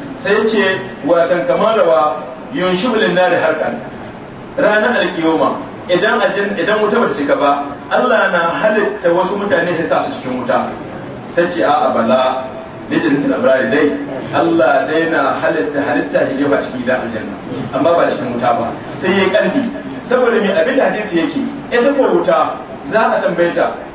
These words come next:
"Yawma naqulu li jahannama hal imtala'ati." Dan da Allah ce, za mu ce ma wuta, "Wutar jahannama shi ke cika?" Fa taqulu, "Hal min mazidin?"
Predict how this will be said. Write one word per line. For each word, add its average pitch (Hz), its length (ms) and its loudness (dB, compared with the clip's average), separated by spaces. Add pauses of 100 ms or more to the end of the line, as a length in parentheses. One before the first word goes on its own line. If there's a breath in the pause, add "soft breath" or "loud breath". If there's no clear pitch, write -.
(100)
"Yawma 226 440 4
naqulu 196 480 0
li 170 120 0
jahannama 185 560 0
hal 175 200 0
imtala'ati." - 760 -2 (220)
Dan - 180 0
da 156 160 2
Allah - 240 2
ce, 170 140 0
za 202 180 4
mu 202 140 -2
ce 202 240 -6
ma 165 80 2
wuta, 151 640 0
"Wutar 196 320 0
jahannama 190 340 0
shi 320 160 -4
ke - 160 2
cika?" - 400 0 (300)
Fa 185 100 4
taqulu, 165 400 0
"Hal - 160 2
min 170 140 0
mazidin?" 151 400 0